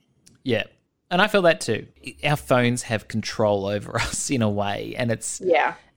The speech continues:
Speaker 1: and we're aware of that because we, we, we wanna be free, don't we? Let's move on, because I think it's, it's good for us to think about, okay, well,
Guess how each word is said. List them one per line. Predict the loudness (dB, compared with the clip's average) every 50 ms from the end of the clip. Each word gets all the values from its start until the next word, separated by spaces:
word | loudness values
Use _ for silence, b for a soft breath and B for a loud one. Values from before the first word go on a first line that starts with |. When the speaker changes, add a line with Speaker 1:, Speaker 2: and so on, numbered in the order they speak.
| _
Speaker 1:
and | -2 0 2 4
we're | 4 6 6 4
aware | 4 4 4 4 4 4
of | 2 2 -2
that | -4 -4 -4 -6
because | -8 -6 -6 -6 -6 -4
we, | -4 -6 -4
we, | -4 -4 -4 -6 -6 -8
we | -6 -4
wanna | -2 -2 -2
be | -2 -6
free, | -8 -10 -16 -10 -6 -4 -4 -4 -4 -6 -10 -14 -20 _ _ _ _ _ _
don't | -6 -6 -4 -6
we? | -6 -10 -12 -12 -16 _ B B B B B B B B B B _ _ _ _
Let's | -4 -4 -2 -2 2 2
move | 4 4 4
on, | 2 2 0 -2 -4
because | -4 -4 -2 -2 -2
I | -2
think | -2 -2 -2 -2 -2
it's, | -4 -6 -4 -4 -2
it's | -2 -2 -2
good | -2 -4 -4 -2
for | -2 0 0
us | 0 0 -2
to | -6 -6
think | -4 -4 -2 -2
about, | 0 0 0 0 -2
okay, | -4 -6 -6 -6 -4
well, | -4 -4 -4 -4 -6